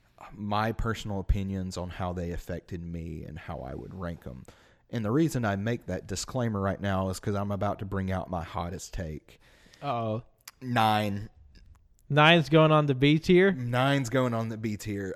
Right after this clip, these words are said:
Speaker 1: I respect it. It just left, there was just a lot about that game, especially the latter half of the game, that left me cold.
Speaker 2: No, we'll see. I feel like in terms of, like, general consensus, like, feelings I've sort of picked up from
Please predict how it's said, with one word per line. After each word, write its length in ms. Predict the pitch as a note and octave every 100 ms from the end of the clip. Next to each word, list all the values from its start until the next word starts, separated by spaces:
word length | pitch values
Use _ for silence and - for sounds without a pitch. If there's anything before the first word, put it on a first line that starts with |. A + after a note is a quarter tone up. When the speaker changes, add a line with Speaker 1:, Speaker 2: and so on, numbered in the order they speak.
| -
Speaker 1:
I 120 | B2+
respect 800 | B2+ G2+ E2+ - - A#2+ A#2 -
it. 240 | A#2 A#2 - _ _ _ _ _ _ _ _ _ _ - - - - -
It 160 | B2+ B2+
just 320 | B2+ - -
left, 320 | G#2 G2+ - _ _ _ _ _ _ -
there 200 | A#2+ B2
was 180 | B2+ G#2+
just 140 | G#2+
a 60 | A2
lot 300 | G#2+ G#2 G#2
about 340 | F#2+ G2 -
that 160 | G2+ F#2+
game, 360 | G2 G2 F#2+
especially 460 | F#2+ - B2 - G#2+
the 120 | F#2+
latter 380 | E2 F#2 F2 D#2+
half 300 | F#2 E2 -
of 60 |
the 80 | D2
game, 260 | E2 E2+ D#2
that 200 | - -
left 240 | D#2+ -
me 140 | D#2 -
cold. 480 | - - A1+ A1 - - _ _
Speaker 2:
No, 260 | E3 F#3 G3+
we'll 140 | C#4
see. 180 | - A3+
I 80 | G3
feel 260 | - F4+
like 440 | C#4+ A3 F#3 - - _ _ _ _ -
in 180 | F#3
terms 300 | D3 F#3+ F#3+
of, 120 | E3 C#3+
like, 220 | C3+ C3
general 380 | C3+ C3+ C#3 C3
consensus, 800 | C#3+ B2 C3 B2+ C#3 C3 - - -
like, 240 | A2+ -
feelings 300 | E3 D#3+ C#3
I've 180 | B2 C3 -
sort 160 | D3+
of 160 | C3+ A#2+
picked 240 | D3 D3
up 220 | C#3+ -
from 640 | - C#3+ C#3+ C#3+ C#3 B2